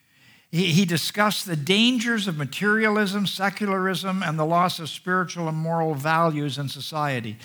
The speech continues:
He also emphasized the importance of a moral and spiritual foundation in addressing the challenges of the modern world. That was nineteen seventy-eight.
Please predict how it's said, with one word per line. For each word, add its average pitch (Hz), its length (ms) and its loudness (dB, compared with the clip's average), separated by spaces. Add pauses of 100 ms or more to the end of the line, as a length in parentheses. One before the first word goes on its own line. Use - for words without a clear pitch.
(200)
He 170 180 2
also 196 440 2
emphasized 160 960 -2 (420)
the 165 140 0
importance 185 580 0
of 156 140 -2
a 127 180 0 (240)
moral 202 680 2
and 143 180 -4
spiritual 190 720 0
foundation 170 800 -2
in 147 100 -4
addressing 160 540 0
the 139 80 -4
challenges 165 1040 0 (720)
of 143 120 -4
the 143 60 -4
modern 139 520 -2
world. 139 280 -4
That 143 140 -6
was 139 120 -6
nineteen 160 360 -6
seventy-eight. 165 640 -10